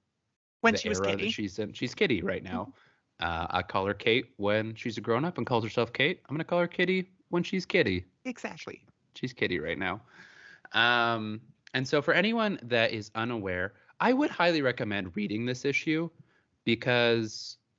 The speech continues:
Speaker 2: it's not, there's not really a great way to, like, sum up this issue other than, like, it's Alien. Chris Claremont
Speaker 1: <laughs>
Speaker 2: literally watched Alien and was like, "Damn, that goes pretty hard."
Speaker 1: Yeah, it
Speaker 2: Uh,
Speaker 1: even ends the same way too. <laughs>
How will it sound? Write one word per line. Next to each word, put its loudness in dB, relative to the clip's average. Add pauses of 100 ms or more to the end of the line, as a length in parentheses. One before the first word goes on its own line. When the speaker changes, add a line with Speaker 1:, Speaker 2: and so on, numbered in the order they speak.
Speaker 2:
it's -8
not, 2 (760)
there's 2
not 6
really 4
a 6
great 2
way 4
to, 0
like, -2
sum -6
up -4 (320)
this -2
issue 0
other 0
than, -6
like, -8 (680)
it's -2 (360)
Alien. -2 (200)
Chris 2
Claremont 4
Speaker 1:
<laughs> -2
Speaker 2:
literally 2
watched -2
Alien 0 (420)
and 2
was -4
like, 4 (500)
"Damn, -6 (140)
that -4
goes -2
pretty -6
hard." -2 (340)
Speaker 1:
Yeah, 6
it 2
Speaker 2:
Uh, 0
Speaker 1:
even 2
ends 2
the -10
same -2
way -4
too. 2
<laughs> -12